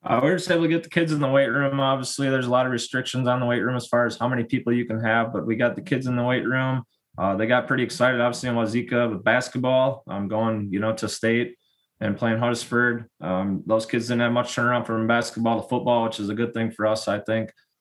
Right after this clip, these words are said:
And, uh, just staying in touch with the kids. A lot of them that don't go out for sports needed someone to stay in touch with them because sports is their thing.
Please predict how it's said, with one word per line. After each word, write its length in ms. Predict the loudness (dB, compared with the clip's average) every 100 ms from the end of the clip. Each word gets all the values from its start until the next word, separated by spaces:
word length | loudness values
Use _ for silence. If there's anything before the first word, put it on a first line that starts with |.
| _ -4
And, 180 | 0
uh, 80 | 0
just 240 | -2 -4 0
staying 240 | 0 2
in 100 | 0
touch 280 | 0 0 -2
with 100 | -4
the 80 | -4
kids. 280 | -4 -2
A 60 | 2
lot 200 | 2 2
of 80 | 0
them 140 | 0
that 120 | 0
don't 220 | 0 -2 0
go 60 |
out 180 | -2 -2
for 100 | -6
sports 400 | -4 -2 -2 -2
needed 220 | -4 -4
someone 240 | -4 -4 -4
to 80 |
stay 180 | -4 -4
in 140 | -2 -2
touch 240 | -4 -4
with 100 | -6
them 180 | -4 -4
because 280 | -4 -6 -6
sports 340 | -2 -2 0
is 160 | -4 -2
their 180 | -6 -2
thing. 340 | -4 -2